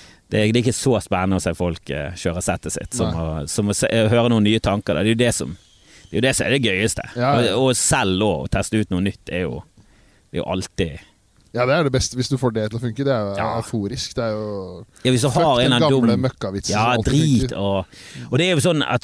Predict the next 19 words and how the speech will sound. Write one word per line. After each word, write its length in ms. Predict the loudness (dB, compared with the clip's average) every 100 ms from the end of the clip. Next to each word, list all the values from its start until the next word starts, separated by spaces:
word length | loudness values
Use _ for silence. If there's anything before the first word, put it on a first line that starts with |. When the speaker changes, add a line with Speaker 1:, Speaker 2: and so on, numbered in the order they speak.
| -2
Speaker 1:
du 60 | 0
kan 200 | 4 4
jo 80 | 4
begynne 180 | 4
å 80 | 2
hate 380 | 2 2 2 2
vitser 300 | 2 0 0
som 100 | 0
fungerer. 540 | 0 0 2 0 0 -6 -4
Speaker 2:
Ja. 80 | -4
Speaker 1:
For 140 | 0 2
du 60 |
er 20 | 4
bare 160 | 4
så 100 | 2 2
lei 320 | 2 2 0
av 140 | -2 -6
han, 160 | -4
og 80 | -2